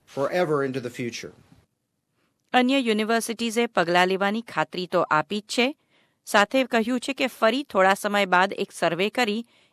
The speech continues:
Speaker 2: એ પગલાંની અસરકારકતા પણ ચકાસવામાં આવશે.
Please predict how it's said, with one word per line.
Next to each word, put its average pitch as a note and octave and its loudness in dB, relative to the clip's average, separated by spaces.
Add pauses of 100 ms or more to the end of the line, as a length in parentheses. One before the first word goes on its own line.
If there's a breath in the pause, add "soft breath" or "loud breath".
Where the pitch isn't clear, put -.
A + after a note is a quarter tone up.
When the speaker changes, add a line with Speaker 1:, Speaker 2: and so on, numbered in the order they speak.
(100)
Speaker 2:
એ D#4 0
પગલાંની A3+ 0
અસરકારકતા F3+ 0
પણ G#3 2
ચકાસવામાં F3 -2
આવશે. D#3 -6